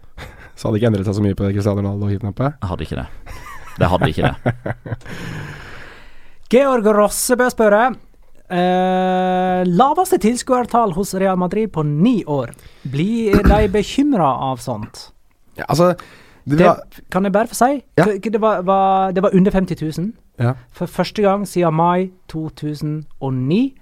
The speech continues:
Speaker 3: Tilfeldigvis den siste heimekampen før Cristiano Ronaldo
Speaker 2: Ja, det var helt
Speaker 3: sin
Speaker 2: tilfeldig.
Speaker 1: <laughs> Nei, men altså, s-, det er jo, vi snakket jo litt om det da, jeg husker da Hashim var her, eh, og snakket, da han hadde gått til Juventus, eh, Cristiano Ronaldo, så var det jo snakk om at det var noe sånt som,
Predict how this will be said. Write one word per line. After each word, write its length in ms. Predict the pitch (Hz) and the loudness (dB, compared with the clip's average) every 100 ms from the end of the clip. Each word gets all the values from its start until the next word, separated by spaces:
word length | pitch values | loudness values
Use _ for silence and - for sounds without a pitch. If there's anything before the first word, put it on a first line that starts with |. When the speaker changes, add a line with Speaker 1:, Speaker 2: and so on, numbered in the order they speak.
| _ _ | _ _
Speaker 3:
Tilfeldigvis 640 | 160 147 190 175 160 165 - | -6 -2 0 2 0 -2 -4
den 140 | 139 | -10
siste 400 | - - 190 - | -6 -8 -4 0
heimekampen 540 | 175 175 170 175 165 139 | 0 0 0 -2 -2 -2
før 140 | 160 | -4
Cristiano 560 | - - 151 160 151 147 | -4 -10 -8 -4 -4 -2
Ronaldo 300 | 135 143 151 | 0 2 4
Speaker 2:
Ja, 140 | 98 107 | 4 4
det 80 | 110 | 4
var 80 | 131 | 4
helt 160 | - 139 | 4 4
Speaker 3:
sin 140 | 147 | 4
Speaker 2:
tilfeldig. 340 | 139 123 90 123 - - 190 127 - | 4 4 2 -2 -4 -6 0 2 2
Speaker 1:
<laughs> 560 | 165 - 208 202 - 90 | 2 2 2 2 0 -2
Nei, 140 | 85 92 | -2 2
men 220 | 135 135 113 | 2 2 2
altså, 220 | 135 165 | 4 2
s-, 140 | - 104 78 104 | 0 -6 -10 -6
det 80 | 113 | 0
er 140 | 117 | 4
jo, 220 | 139 156 110 - - - - - - | 4 4 0 -6 -8 -12 -14 -16 -4
vi 80 | 170 214 | 2 4
snakket 180 | 208 | 4
jo 60 | 202 | 2
litt 120 | 214 165 | 2 4
om 140 | 131 | 4
det 140 | 139 160 160 | 6 4 4
da, 80 | 160 156 156 | 4 4 4
jeg 80 | 165 | 2
husker 160 | 135 | 0
da 60 | 139 | 0
Hashim 460 | 156 - 120 104 104 | 0 -2 -2 0 0
var 160 | 104 127 | 2 2
her, 220 | 220 160 | 2 2
eh, 220 | 156 151 147 | 2 4 4
og 80 | 147 | 2
snakket, 240 | 143 120 | -2 0
da 80 | 123 | 2
han 140 | 135 135 | 4 4
hadde 80 | |
gått 100 | 120 | 2
til 140 | 131 135 | 2 4
Juventus, 460 | 113 101 117 113 - - | 2 0 0 -2 -4 -4
eh, 560 | 117 117 117 113 110 110 110 107 104 - | 0 4 4 4 2 2 0 -2 -6 -8
Cristiano 320 | - 120 117 | -4 0 2
Ronaldo, 300 | 120 123 160 | 4 4 2
så 80 | 165 156 | 0 2
var 80 | 135 | 4
det 140 | 131 | 4
jo 20 | |
snakk 160 | 127 120 | 2 2
om 80 | 113 | 2
at 160 | - | 4
det 140 | 120 117 | 4 4
var 80 | 117 | 4
noe 80 | 120 | 2
sånt 160 | 117 104 | 0 2
som, 220 | 117 113 | 2 2